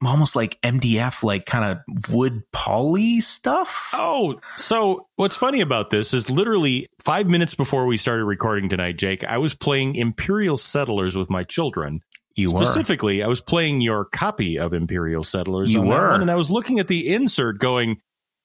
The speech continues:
Speaker 2: "Huh, this looks like M D F."
Speaker 1: Yes, M D F, that's the term, yeah. And so that one is exactly from Go seven Gaming. So it's a,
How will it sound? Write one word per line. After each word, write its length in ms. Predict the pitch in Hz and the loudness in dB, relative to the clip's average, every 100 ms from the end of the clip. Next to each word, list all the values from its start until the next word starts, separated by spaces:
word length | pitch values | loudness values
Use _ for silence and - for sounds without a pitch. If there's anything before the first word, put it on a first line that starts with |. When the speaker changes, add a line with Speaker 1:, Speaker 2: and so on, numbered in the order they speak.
| - | -6
Speaker 2:
"Huh, 560 | - 440 403 143 76 - | 0 2 2 0 -4 -2
this 140 | 196 208 | -2 0
looks 180 | 415 | 0
like 160 | 208 170 | 0 0
M 180 | 175 175 | 2 2
D 180 | 190 214 | 2 2
F." 420 | 285 98 - - _ _ _ - | 0 -2 -6 -14 _ _ _ -2
Speaker 1:
Yes, 480 | 190 285 233 - | 0 2 2 2
M 160 | 151 156 | 2 4
D 140 | 165 | 6
F, 180 | 131 92 | 4 4
that's 260 | 139 139 - | 2 2 2
the 100 | 113 | 0
term, 320 | - 90 85 | 2 2 2
yeah. 220 | 110 90 - _ _ | 0 0 -4 _ _
And 180 | 123 127 | 2 4
so 320 | - 123 113 | 4 4 4
that 360 | 104 107 151 127 | 4 4 4 4
one 200 | 113 117 | 2 4
is 220 | 113 110 | 2 2
exactly 420 | 95 98 85 101 | 2 0 0 0
from 180 | 95 101 | 2 2
Go 120 | 101 | 2
seven 280 | - 131 135 | 2 2 2
Gaming. 340 | 202 226 95 | 2 2 2
So 200 | - 123 | 2 2
it's 140 | 127 147 | 2 2
a, 200 | 117 | 2